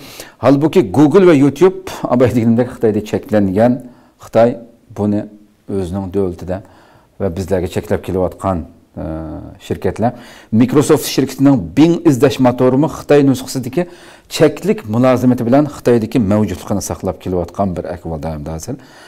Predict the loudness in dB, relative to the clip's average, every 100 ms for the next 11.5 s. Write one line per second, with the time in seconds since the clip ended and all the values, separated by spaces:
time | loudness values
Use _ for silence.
0 | -8 -2 2 4 4 4 0 0 2 2
1 | 0 2 2 2 -4 -20 -6 2 2 4
2 | 4 6 4 4 2 2 2 0 0 -2
3 | -4 -18 _ -8 -6 -2 -4 -2 -4 -6
4 | -6 -12 -10 -8 -8 -8 -12 -12 -10 -4
5 | -4 -4 -12 _ _ _ -10 -8 -8 -12
6 | -10 -8 -8 -6 -8 -6 -6 -4 -6 -8
7 | -14 -20 _ -6 -4 -4 -4 -8 -14 -20
8 | -20 -20 -20 -8 0 4 4 4 0 2
9 | 2 4 2 2 -2 -2 -2 0 0 0
10 | 0 0 -6 -6 0 0 0 -4 -2 2
11 | 2 2 -2 -2